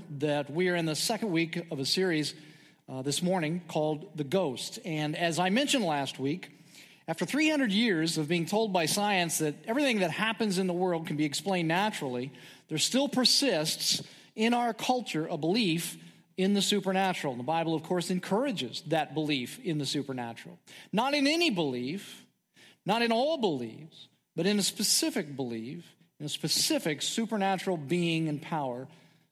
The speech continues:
that's a, a wor-, that, that is at work and alive in our world today. In this series, we're focusing on the third member of the Trinity,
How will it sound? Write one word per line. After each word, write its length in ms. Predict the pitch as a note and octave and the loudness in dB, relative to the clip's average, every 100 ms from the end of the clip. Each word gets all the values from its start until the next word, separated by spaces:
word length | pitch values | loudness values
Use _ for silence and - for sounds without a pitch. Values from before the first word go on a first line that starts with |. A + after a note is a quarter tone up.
| _ _ _ _ _ _ _ _ | _ _ _ _ _ _ _ _
that's 160 | C3+ D3 | -8 -2
a, 160 | D3 D3 - - - | -2 -4 -10 -18 -8
a 60 | D#3+ | -4
wor-, 420 | C3+ D#3 G3 B3+ D#3+ | 0 2 2 0 0
that, 380 | D#3+ D#3 - | 0 -2 -4
that 140 | E3 D#3+ | -2 0
is 160 | E3 | 2
at 140 | D3 D#3 | 0 0
work 340 | D#3+ A#3+ C4 G3+ | 0 0 -2 0
and 200 | G#3 A3+ | 2 2
alive 540 | G#3 F3 B2+ A#2+ D3 - _ _ _ _ _ - | 2 2 0 -4 -10 -16 _ _ _ _ _ -4
in 120 | E3 | 0
our 120 | E3+ | 0
world 300 | D#3+ D#3 D3+ | 0 0 -2
today. 300 | D3+ D3 C3 - - _ - - - _ | -2 -2 -2 -8 -20 _ -20 -20 -20 _
In 100 | E3 | 2
this 120 | A3+ | 4
series, 540 | - D#4+ C#4 F3 G#3+ F#3+ | 6 4 4 2 2 2
we're 140 | F#3 | 0
focusing 720 | E3+ B3 C4+ A#3 F#3 D3 C3+ | 2 2 2 2 2 0 -2
on 140 | D#3+ D3+ | -2 -4
the 80 | |
third 400 | C#3+ - C#4+ E4 | -4 -2 0 2
member 400 | A#3 G3+ F#3+ G3 | 2 2 2 0
of 140 | G#3+ E3+ | 0 -2
the 80 | F3+ | -2
Trinity, 480 | - D3+ A#2+ - | 0 -2 -4 -10